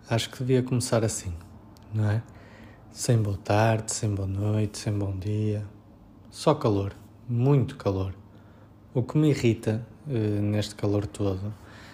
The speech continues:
é, hum, estar a trabalhar. Pois é, é o que me irrita mesmo profundamente. Até porque eu ando de moto, mas mesmo assim, a chapada de ar quente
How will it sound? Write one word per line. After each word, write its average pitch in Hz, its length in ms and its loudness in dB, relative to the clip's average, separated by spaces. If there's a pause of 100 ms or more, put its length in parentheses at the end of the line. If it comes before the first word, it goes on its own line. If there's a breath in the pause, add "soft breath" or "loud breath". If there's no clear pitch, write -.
(380 loud breath)
é, 123 520 2
hum, 123 380 -2 (240)
estar - 320 0
a 127 60 4
trabalhar. 127 440 2 (1300 loud breath)
Pois 104 180 -4
é, 98 100 -2 (460 loud breath)
é 110 120 0
o - 20 -4
que - 160 -6
me 113 60 2
irrita 107 300 0
mesmo 107 360 0
profundamente. 104 720 -2 (440 loud breath)
Até 139 220 4
porque 147 180 0
eu 135 120 8
ando 123 200 4
de 110 60 2
moto, 107 320 0
mas 107 400 0
mesmo 110 300 0
assim, 107 500 -4 (100)
a 139 80 0
chapada 143 560 0
de 135 60 4
ar 127 160 4
quente 104 500 0